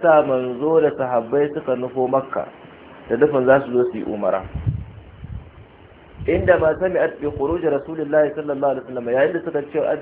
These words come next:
ce manzon Allah ya fito daga Madina ya nufo Makka umara. Wa man ma'ahu, shi da wanda suke tare da shi.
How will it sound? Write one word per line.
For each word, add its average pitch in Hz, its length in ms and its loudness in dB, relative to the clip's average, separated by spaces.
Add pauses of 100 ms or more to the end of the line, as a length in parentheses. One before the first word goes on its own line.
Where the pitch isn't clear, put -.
ce 165 100 -6
manzon 131 320 -4
Allah 151 260 2
ya 139 200 2
fito 160 280 -8
daga 131 220 -2
Madina 131 300 -6
ya 131 200 0
nufo 139 300 -2
Makka 143 260 -2
umara. 107 400 -2 (840)
Wa 120 80 4
man 147 200 2
ma'ahu, 147 360 6
shi 160 80 0
da 151 80 4
wanda 147 160 4
suke 139 280 -4
tare 117 200 0
da 110 100 -6
shi. - 180 -16